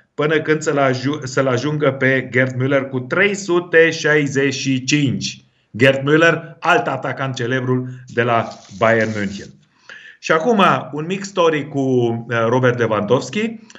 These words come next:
Acum vreo doi, trei ani, Narcis s-a dus, uh, la, la președintele Consiliului de Administrație, Bayern München, Karl-Heinz Rummenigge, și a spus: „Cale, eu vreau să plec, dăm drumul la Madrid.”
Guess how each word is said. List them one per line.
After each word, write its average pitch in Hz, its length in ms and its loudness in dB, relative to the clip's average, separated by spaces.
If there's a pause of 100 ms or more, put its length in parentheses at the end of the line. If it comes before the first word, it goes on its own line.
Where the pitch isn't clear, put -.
(120)
Acum 254 260 -4
vreo 175 640 6
doi, 147 240 4
trei 131 300 2
ani, 107 320 0
Narcis 117 720 -4 (340)
s-a 156 280 -2
dus, 196 380 -4
uh, 131 420 4
la, 123 440 0
la 123 200 -2
președintele 127 720 2
Consiliului 123 440 0
de 120 80 2
Administrație, 110 1040 -2
Bayern 110 300 2
München, 151 640 0
Karl-Heinz 120 400 2
Rummenigge, 160 400 0
și 151 140 0
a 143 80 6
spus: 180 480 0 (220)
„Cale, 180 640 2 (280)
eu 160 160 4
vreau 160 220 6
să 156 140 0
plec, 156 280 0
dăm 156 160 2
drumul 151 280 -2
la 131 100 4
Madrid.” 131 560 2